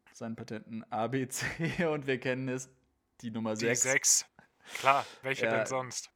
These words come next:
Speaker 1: der war auch nicht da. Ähm, nee, aber hab ich mir auch angeguckt.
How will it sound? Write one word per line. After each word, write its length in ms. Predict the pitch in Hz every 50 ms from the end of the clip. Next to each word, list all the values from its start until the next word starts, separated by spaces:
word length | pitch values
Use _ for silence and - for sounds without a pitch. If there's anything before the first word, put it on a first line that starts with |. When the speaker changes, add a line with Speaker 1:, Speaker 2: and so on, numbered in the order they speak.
| -
Speaker 1:
der 140 | - 110 110
war 80 | 107 -
auch 100 | - 110
nicht 240 | 110 110 110 - -
da. 260 | 107 107 107 104 107 - _ _ _ _ _ _ _ -
Ähm, 840 | - 110 110 113 113 113 113 110 110 113 113 113 113 120 123 117 _ _ _ _ _ _ _ _ _ _ _ _ _ _ _ _ _ _ _ _ _ _ _ _ _ _ - _ _ _ _ _ _
nee, 200 | - 120 110 107
aber 140 | - 117 110 110
hab 80 | 120
ich 80 | 135 127
mir 80 | 131
auch 100 | 127 143
angeguckt. 540 | 151 151 143 143 139 - 143 139 - - -